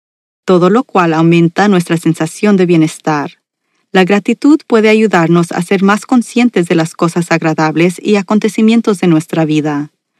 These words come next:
Cuando notamos eventos negativos, la gratitud ayuda a prevenir el exceso de rumiar.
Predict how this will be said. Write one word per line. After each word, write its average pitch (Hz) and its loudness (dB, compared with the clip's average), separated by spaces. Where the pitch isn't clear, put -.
Cuando 180 2
notamos 170 0
eventos 208 -2
negativos, 175 -2
la 202 0
gratitud 220 -2
ayuda 254 4
a 214 -4
prevenir 175 2
el 175 0
exceso 175 -2
de 170 0
rumiar. 156 0